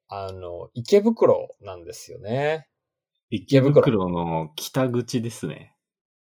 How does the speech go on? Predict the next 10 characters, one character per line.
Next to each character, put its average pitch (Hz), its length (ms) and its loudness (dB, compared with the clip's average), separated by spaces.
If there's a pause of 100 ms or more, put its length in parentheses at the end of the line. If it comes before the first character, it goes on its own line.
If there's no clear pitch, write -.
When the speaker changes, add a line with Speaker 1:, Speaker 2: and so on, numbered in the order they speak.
(160)
Speaker 1:
袋。 101 100 0
は 92 80 0
い、 - 20 -2
も 110 240 4
う - 20 0
ね、 95 380 -4
池 143 240 4
袋 151 380 6
北 117 340 2
口 117 560 0